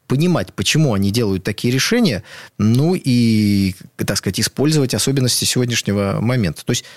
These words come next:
ну, вообще в геополитике мировой об-, обижаться на кого-то глупо. Люди играют в большие шахматы, но это страшные шахматы. Но, тем не менее, они делают это не потому, что они злодеи,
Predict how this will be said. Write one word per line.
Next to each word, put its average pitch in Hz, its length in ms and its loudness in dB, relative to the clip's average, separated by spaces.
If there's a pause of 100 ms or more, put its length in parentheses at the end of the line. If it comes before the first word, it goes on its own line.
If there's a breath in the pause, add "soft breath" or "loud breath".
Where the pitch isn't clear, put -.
(120 loud breath)
ну, 160 80 2
вообще 131 340 0
в 147 60 -2
геополитике 120 680 -2
мировой 104 420 2
об-, - 140 -6
обижаться 120 540 0
на 123 60 0
кого-то 147 200 -2
глупо. 120 400 -2 (440 soft breath)
Люди 151 260 2
играют 135 300 0
в 110 40 -6
большие 135 320 0
шахматы, 139 560 0
но 117 140 0
это 123 140 -2
страшные 117 500 -2
шахматы. 85 500 -4 (240 loud breath)
Но, 110 60 0
тем 139 160 0
не 139 100 2
менее, 151 220 2
они 139 140 2
делают 135 320 0
это 123 100 -2
не 139 60 0
потому, 160 200 0
что 156 140 0
они 123 80 0
злодеи, 110 560 -2